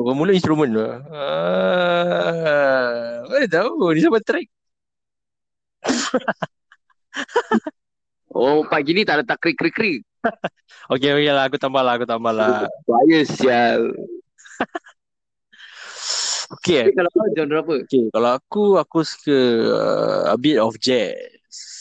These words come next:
Speaker 1: One, one music probably be Careless Whisper. Okey.
Speaker 2: Careless Whisper, eh?
Speaker 1: Uh, Carel-, Careless,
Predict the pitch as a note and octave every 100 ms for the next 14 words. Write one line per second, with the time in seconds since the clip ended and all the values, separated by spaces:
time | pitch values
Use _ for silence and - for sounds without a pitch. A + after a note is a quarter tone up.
0 | - B2 C3+ D3 D3+ D3 D3+ D3+ D3+ D3+
1 | D3+ D3+ C#3+ C3+ C3 D3+ F2+ G#2 - B2
2 | C3+ C#3 C3 G#2+ G#2+ A2 G#2+ - _ _
3 | - C#3 C#3 D3 C#3+ - - C3+ C#3+ -
4 | C3+ C2+ - - - - - A2+ C3+ B2
5 | B2+ B2 B2 - A2 G#2 G#2 G#2+ G#2 G#2+
6 | C#3+ D3+ C#3+ D#3+ E3+ -